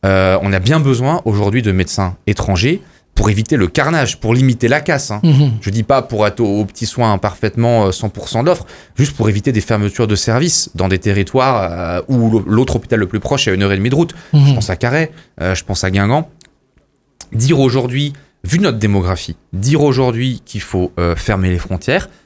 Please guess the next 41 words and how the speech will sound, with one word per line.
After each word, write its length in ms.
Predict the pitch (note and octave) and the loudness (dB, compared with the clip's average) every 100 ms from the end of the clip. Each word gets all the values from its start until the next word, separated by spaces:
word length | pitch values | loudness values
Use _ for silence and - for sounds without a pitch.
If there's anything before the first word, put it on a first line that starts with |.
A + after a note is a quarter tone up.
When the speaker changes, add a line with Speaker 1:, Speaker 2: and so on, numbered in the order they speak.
| _ _ _ | _ _ _
Speaker 1:
c'est 140 | - | -6
dire 180 | F2 A2+ | -2 -2
qu'il 120 | - | -4
faut 100 | - | -6
fermer 300 | F#2 G2 F2+ | -2 0 0
la 80 | E2+ | 2
moitié 220 | F2 E2+ | 0 0
de 60 | G2 | 0
nos 140 | F#2 | 0
hôpitaux 480 | F#2 - F2 C#3 E3+ | 0 -4 -2 2 2
et 60 | - | 0
mettre 180 | F#2+ G#2 | -2 0
la 80 | G2 | -2
retraite 260 | F#2 A#2 | -2 -4
à 60 | A2 | -4
soixante-quinze 540 | - A2 B2+ A2 C#3+ | -2 -2 -2 0 0
ans. 100 | C#3+ C#3+ - | 0 -4 -10
Il 80 | - | -6
faut 160 | - G3+ | 0 2
le 40 | |
dire, 300 | D#3+ B2+ - - _ - | 2 0 -2 -14 _ -4
il 100 | F#2 | 2
faut 120 | C3+ | 4
Speaker 2:
Mhm. 60 | |
Speaker 1:
l'assumer, 460 | A2+ A2+ - A2+ B2 | 4 2 -2 0 2
hein. 140 | G#2 D3 - - - | 0 -4 -14 -20 -2
Euh, 600 | F2+ F2+ E2+ E2+ E2+ E2+ | 0 2 2 2 2 0
ceux 260 | - D3+ | -2 -2
qui, 200 | D3+ - | -2 -6
ceux 160 | - D3+ | -4 -2
qui 120 | C#3+ | -2
disent 160 | A2 G#2+ | -4 -4
pas 200 | - C#3 | -2 0
de 60 | |
migrants, 460 | A#2+ A2 G2+ A2+ A2+ E2 | 2 2 2 0 0 -4
euh, 80 | |
du 140 | F2 F#2 | -4 -2
tout, 200 | - C#3 | 0 0
dehors 300 | G#2+ A#2 A2 | 4 2 2
les 100 | G2 | 0
migrants, 380 | F2+ F2+ D3 | -2 0 -2